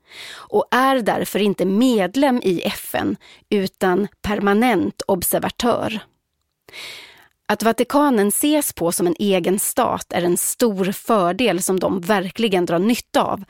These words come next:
anser John O'Brien. Och han är inte ensam om att tycka så. Allt fler organisationer och länder ifrågasätter nu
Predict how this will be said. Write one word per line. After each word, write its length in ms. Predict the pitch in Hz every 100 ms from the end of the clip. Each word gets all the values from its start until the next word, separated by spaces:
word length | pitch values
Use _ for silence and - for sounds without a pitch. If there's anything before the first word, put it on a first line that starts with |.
| _ -
anser 560 | 226 196 196 - - 170
John 200 | 180 175
O'Brien. 540 | 196 208 - 220 226 214 _ _ - - -
Och 260 | - - 202
han 260 | 285 320
är 60 | 214
inte 220 | 202 -
ensam 600 | 202 214 175 - - 214 180
om 140 | 196
att 120 | 196 -
tycka 320 | 262 - 285
så. 320 | - - 208 _ _ _ _ _ _ -
Allt 280 | 240 285 -
fler 440 | - 196 175 185
organisationer 1040 | 196 190 208 - 269 226 175 180 196 190 -
och 60 |
länder 600 | 269 196 180 175 170 170
ifrågasätter 840 | 190 - 247 214 185 196 - 262 269
nu 320 | 214 - -